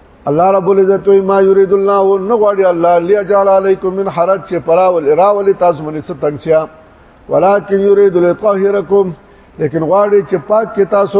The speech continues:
«ولیتم نعمته علیکم»، او چې پوره کې نعمت خپل په تاسو باندې، «لعلکم تشکرون»، دې لپاره چې تاسو شکر وکړئ په قول د اعمال، په قول د عمل،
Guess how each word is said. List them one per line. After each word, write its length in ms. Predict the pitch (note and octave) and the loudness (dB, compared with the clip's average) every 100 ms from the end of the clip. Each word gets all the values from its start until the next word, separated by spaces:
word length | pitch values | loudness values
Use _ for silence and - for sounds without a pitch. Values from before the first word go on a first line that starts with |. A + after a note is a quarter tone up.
| G3+ | 2
«ولیتم 520 | G3+ F#3+ F3+ G3 F3 | 2 0 -2 -2 -2
نعمته 640 | E3 E3+ E3+ D3+ D#3+ D#3 D3+ | -2 -2 -2 -4 -2 0 2
علیکم»، 460 | D3+ D3 D#3 D3 | 0 -2 -4 -4
او 100 | D3+ | -2
چې 120 | B2+ C3 - | -4 -8 -6
پوره 200 | D3+ E3 | -4 -4
کې 80 | D3 C#3+ | -4 -8
نعمت 320 | D3+ D3+ E3+ D#3+ | -6 -2 -2 -4
خپل 180 | - D3+ C#3 | -4 -4 -4
په 60 | |
تاسو 320 | C#3+ E3 D#3+ D3 | -2 -2 -2 -4
باندې، 200 | D3 D3+ D3+ | -6 -2 0
«لعلکم 520 | D3+ D#3 D3+ G3 G3+ F3+ | 0 0 -2 -2 -4 -4
تشکرون»، 520 | D#3 - D3 D3+ D3 - - _ _ - | -6 -4 -2 -2 -4 -8 -20 _ _ -4
دې 80 | F3 G3+ | 0 0
لپاره 340 | E3+ G3 G3+ G3 G3 | 0 0 2 0 -2
چې 80 | E3+ | -4
تاسو 280 | F#3+ F#3 D#3 | -2 -2 -4
شکر 340 | - F3+ F3+ | -4 -2 0
وکړئ 260 | E3+ D#3+ D#3+ C3 | -2 -2 -2 -2
په 60 | C#3+ | -6
قول 180 | F3+ E3+ C#3+ | -2 -2 0
د 60 | |
اعمال، 440 | D3 D3 D3+ D3+ D3+ - - - - _ _ | 0 0 -2 -2 -4 -8 -20 -20 -20 _ _
په 60 | - C3 | -8 -2
قول 160 | F3 E3+ | 0 0
د 60 | D3 | 0
عمل، 340 | C3+ C3 A2+ | -2 -2 -4